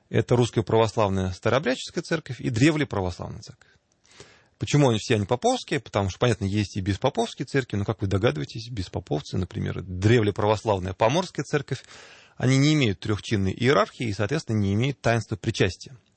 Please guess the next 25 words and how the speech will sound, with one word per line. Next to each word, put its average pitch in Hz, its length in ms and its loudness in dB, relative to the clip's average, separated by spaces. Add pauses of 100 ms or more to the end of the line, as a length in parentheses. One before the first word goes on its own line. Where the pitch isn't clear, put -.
(1200)
Ну, 139 260 0
э, - 960 -2
сказано, 92 600 0
что - 260 -18
без - 200 -18
причастия - 760 -8 (880)
не 98 100 -2
наследуется 98 600 -2
жизнь 175 240 2
вечная, 151 460 2 (720)
и 92 420 2 (800)
много 95 260 2
чего 98 200 0
другого 131 300 2
сказано 139 460 0
на 123 100 2
эту 117 140 -4
тему, 110 340 0 (400)
но 131 280 4
беспоповские 127 600 0
согласия — 120 340 2
это 107 140 -2
совершенно 113 360 0
отдельная 90 640 -2
такая - 480 -12